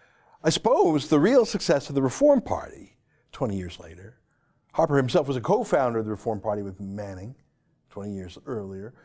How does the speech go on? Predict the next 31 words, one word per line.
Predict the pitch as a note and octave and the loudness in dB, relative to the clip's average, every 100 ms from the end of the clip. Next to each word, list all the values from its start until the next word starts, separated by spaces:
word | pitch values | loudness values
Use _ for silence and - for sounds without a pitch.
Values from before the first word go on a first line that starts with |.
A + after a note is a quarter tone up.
| - | -12
It, | - F3 - | -4 -4 -2
its | E3 - | -4 -4
first | - F3 - | 0 -2 2
policy | D#3+ D3+ E3 | 0 0 -2
boss, | B2+ B2+ D#3+ - | 0 2 0 -4
Harper | B2 - A2 | -8 -8 -8
was, | A#2 C#3+ | -6 -2
an | A#2+ | 0
early | C3 B2 | 0 0
candidate, | B2 B2 A2+ A2+ B2+ B2+ | -4 -6 -4 -6 -8 -8
early | A#2 A2+ | -8 -6
M | A2 | -8
P. | - C#3 - - | -6 -8 -8 -8
And | D3+ | 0
Harper | G#3 B3 | 0 4
ran | A#3+ A#3+ | 6 6
the | A3 | 4
country | G#3 A3 G3+ | 2 2 2
well. | F#3+ A3 E3 G3 - - - - | 4 6 4 0 -10 -20 -12 2
Uh, | D3+ D#3 | 4 6
he | E3 | 6
didn't | G3 F3+ E3 | 6 4 2
favor | - A3+ C4+ A#3+ | 2 2 4 4
the | F3 | 4
West | G#2 F#2 - A2+ | 4 0 -4 -4
in | |
any | G#2+ G#2 | -2 -2
particular | A2+ B2+ A#2 A2 | -4 -4 0 2
way. | G#2+ B2+ | 4 4
In | C3+ | 4
fact, | D3+ D3 | 2 2